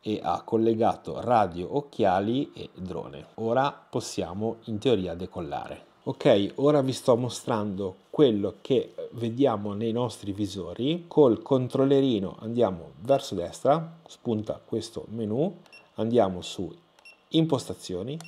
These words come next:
poi andiamo su comandi.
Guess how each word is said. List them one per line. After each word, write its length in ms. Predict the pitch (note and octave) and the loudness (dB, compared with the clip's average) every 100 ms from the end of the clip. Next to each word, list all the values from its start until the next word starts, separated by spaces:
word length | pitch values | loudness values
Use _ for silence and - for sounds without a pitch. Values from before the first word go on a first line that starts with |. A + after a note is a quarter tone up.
| - - _ _ _ | -20 -20 _ _ _
poi 260 | - G2+ - | 2 4 2
andiamo 460 | G#2 A2 G2+ F2 F2 | -4 -2 -2 -2 -10
su 200 | - - - - | -14 -16 -14 0
comandi. 640 | D3 F#2+ E2+ G#2+ D#3+ - | 2 2 -2 -4 -6 -8